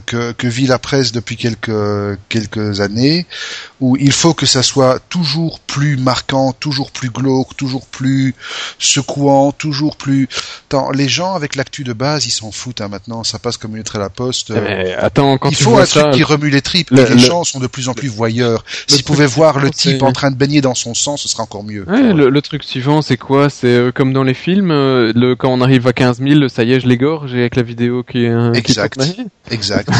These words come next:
Speaker 2: <laughs> Allez, ça,
Speaker 1: Exact.
Speaker 2: c'est
Speaker 1: Tapez un pour égorger Sylvain, tapez deux pour égorger Jean-François, tapez trois pour égorger, euh, je sais pas. Oui, non, un jour on va y arriver. Euh, saut en live et en jeu télé-réalité, pourquoi pas ? Enfin, pourquoi pas ? Non, bien sûr,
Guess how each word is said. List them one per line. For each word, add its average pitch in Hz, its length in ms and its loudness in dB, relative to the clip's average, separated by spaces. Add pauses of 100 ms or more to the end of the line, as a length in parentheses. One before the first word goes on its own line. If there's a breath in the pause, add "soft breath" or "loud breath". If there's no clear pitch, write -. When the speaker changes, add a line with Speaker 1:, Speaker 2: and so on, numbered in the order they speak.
(120)
Speaker 2:
<laughs> - 180 -10
Allez, 147 300 6 (160)
ça, 156 60 -2
Speaker 1:
Exact. 151 300 2
Speaker 2:
c'est - 60 -20
Speaker 1:
Tapez 151 340 2
un 147 120 6
pour 135 200 -2
égorger 135 440 0
Sylvain, 131 500 2
tapez 127 340 -2
deux 131 180 -2
pour 117 180 -4
égorger 113 360 -2
Jean-François, 117 640 0
tapez 120 280 -4
trois 127 260 0
pour 117 180 -4
égorger, 113 460 -2
euh, 107 340 2 (400 loud breath)
je - 100 -2
sais - 160 2
pas. 160 180 2
Oui, 254 200 4
non, 233 200 2
un 135 80 4
jour 147 200 0
on 143 60 2
va 135 100 2
y 135 60 4
arriver. 151 460 -2 (400 loud breath)
Euh, 123 800 4
saut 175 400 2
en 139 120 4
live 143 400 2
et 131 60 2
en 127 200 -2
jeu 135 200 -6
télé-réalité, 127 640 -4
pourquoi 165 300 -4
pas ? 202 240 -4 (640 loud breath)
Enfin, 107 200 -4
pourquoi 131 280 -4
pas ? 120 220 0
Non, 135 220 -2
bien 123 200 -2
sûr, - 180 0